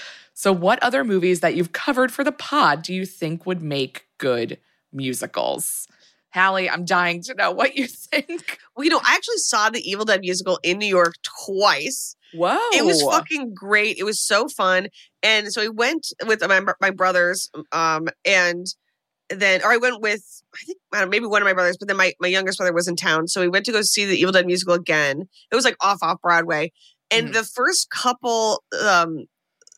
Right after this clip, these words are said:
Speaker 2: uh, rows was the splash zone. So you got a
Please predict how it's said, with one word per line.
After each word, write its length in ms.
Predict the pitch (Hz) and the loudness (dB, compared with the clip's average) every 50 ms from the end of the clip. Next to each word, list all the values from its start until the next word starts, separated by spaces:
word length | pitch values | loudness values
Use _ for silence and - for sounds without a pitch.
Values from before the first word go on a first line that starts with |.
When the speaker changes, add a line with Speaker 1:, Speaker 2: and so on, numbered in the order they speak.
| - - - - | -20 -8 -2 0
Speaker 2:
uh, 220 | 185 185 180 170 165 | 2 4 4 2 2
rows 520 | 202 220 226 220 214 202 190 196 190 - _ _ _ _ _ | 2 2 4 4 4 2 0 -2 -6 -10 _ _ _ _ _
was 160 | 214 233 240 208 | -4 -4 -4 -4
the 120 | 214 208 | -4 -2
splash 640 | 202 - - - - 226 - 233 240 254 269 269 - | -2 -2 -2 -4 -2 0 0 2 2 2 0 0 -4
zone. 500 | - 233 190 190 165 135 120 123 117 110 - | -6 -4 -2 -2 0 0 -2 -4 -8 -10 -8
So 180 | - - - 247 | -6 -4 -2 0
you 160 | 240 233 226 | 0 0 2
got 200 | 214 247 269 269 | 2 4 4 2
a 80 | 233 226 | 2 -2